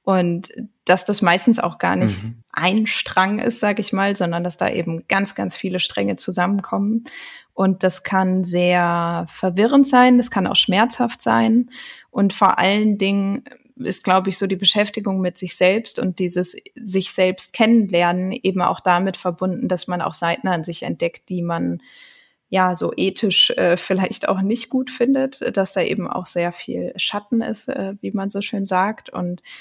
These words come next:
Speaker 1: da auch bewusst hinzuschauen
Speaker 2: Mhm.
Speaker 1: und bewusst nach den Motiven zu suchen für manche Handlungen,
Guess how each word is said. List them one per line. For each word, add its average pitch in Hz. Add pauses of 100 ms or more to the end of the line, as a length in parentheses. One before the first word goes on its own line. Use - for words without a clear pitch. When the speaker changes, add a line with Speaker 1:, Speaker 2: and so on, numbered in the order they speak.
(140)
Speaker 1:
da 196
auch -
bewusst 180
hinzuschauen 180
Speaker 2:
Mhm. 190
Speaker 1:
und 180
bewusst 196
nach 190
den 185
Motiven 202
zu -
suchen 180
für -
manche 185
Handlungen, 185